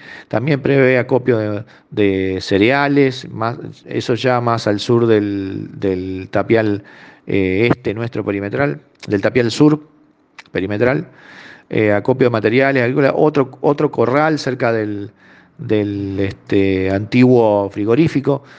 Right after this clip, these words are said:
Bueno, son todas actividades que debieran estar aprobadas por medio ambiente y doy la seguridad que no están aprobadas. Entonces nosotros no debemos permitir que se hagan obras que no estén con lo debido estudio de impacto ambiental aprobado.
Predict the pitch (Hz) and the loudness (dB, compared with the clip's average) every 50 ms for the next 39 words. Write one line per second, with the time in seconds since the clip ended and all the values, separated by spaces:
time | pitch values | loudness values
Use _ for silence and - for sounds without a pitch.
0 | - - _ - 165 156 147 131 120 127 - - - - - 165 175 175 175 165 | -20 -18 _ -2 -2 0 0 -2 -4 -6 -12 -18 -12 -6 -2 -2 -2 -2 -2 -6
1 | 175 - - _ _ _ _ _ _ - _ _ _ _ _ _ _ _ - 190 | -8 -12 -16 _ _ _ _ _ _ -20 _ _ _ _ _ _ _ _ 2 4
2 | 196 196 190 185 170 - - - - 151 127 123 123 143 127 131 135 143 151 156 | 4 4 4 4 2 0 -4 -6 -6 -6 -6 -6 -4 -4 -2 0 2 4 4 4
3 | 175 185 180 156 - - 131 127 123 131 127 - - 120 117 120 139 151 156 147 | 4 2 0 0 -2 -2 -2 -2 0 -2 -4 -6 -4 -2 -2 0 2 2 2 0
4 | 135 123 139 151 151 143 127 127 117 117 113 127 139 151 156 147 135 - - 120 | 0 0 0 2 2 2 0 0 2 2 4 4 4 2 2 0 -2 -2 -4 -4
5 | 117 120 113 110 110 110 135 139 147 151 151 165 165 - - 107 104 104 101 101 | -2 -2 -4 -4 -2 0 0 0 0 0 -2 -4 -4 -4 -4 -6 -6 -6 -6 -6
6 | 101 104 107 - 110 107 120 135 143 147 127 - 123 117 113 117 123 139 143 143 | -6 -6 -6 -4 0 2 4 4 4 4 2 2 2 4 4 4 4 2 0 -2
7 | 127 117 110 120 120 110 110 101 92 95 95 92 90 90 90 98 - - - - | -4 -4 -4 -2 -2 0 0 0 2 2 2 4 2 2 0 -2 -8 -16 -20 -20
8 | - - - - - 98 107 131 139 131 156 147 139 120 120 156 143 143 135 143 | -20 -20 -14 -10 -8 -2 0 0 2 2 2 2 2 2 2 2 2 2 2 2
9 | 151 151 147 143 147 151 143 127 123 127 117 113 117 110 - 151 160 190 226 - | 4 4 4 4 4 2 2 0 0 -2 -2 -2 -2 -4 -2 -2 -2 -2 -4 -10
10 | _ _ _ _ _ _ _ _ _ _ _ - 113 104 - 147 139 143 139 139 | _ _ _ _ _ _ _ _ _ _ _ -2 -2 0 2 2 2 2 2 2
11 | 151 170 175 170 151 - 127 123 131 127 127 - 147 151 165 165 - - - 120 | 2 2 2 2 0 -2 -2 -2 -2 -2 0 0 0 0 0 -4 -8 -8 -6 -4
12 | 117 117 117 113 117 117 127 139 143 135 127 - 139 131 131 127 127 127 120 123 | -2 0 0 0 2 2 4 4 4 2 2 0 -4 -4 -4 -2 0 -2 0 0
13 | 123 123 117 113 107 107 120 120 117 113 104 107 107 104 98 90 85 85 - | 0 -2 -2 -2 -2 -2 0 0 0 0 0 2 2 2 2 2 0 -2 -6